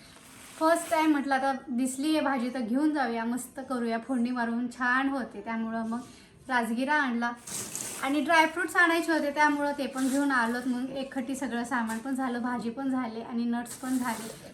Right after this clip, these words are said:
तर पिस्ता आणलेला आहे आणि हे आहेत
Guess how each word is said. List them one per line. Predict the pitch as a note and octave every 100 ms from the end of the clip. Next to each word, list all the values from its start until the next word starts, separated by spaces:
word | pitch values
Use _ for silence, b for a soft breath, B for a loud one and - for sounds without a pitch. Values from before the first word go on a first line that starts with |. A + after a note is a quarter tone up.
| -
तर | C4 B3 -
पिस्ता | D#4 - F4
आणलेला | F4 D#4 D4+ D4+
आहे | D4+ C#4 A#3 C#4+ D4+ - - - - - -
आणि | A3+ A3+ A#3 A3+
हे | C4+
आहेत | C4 A#3+ A#3+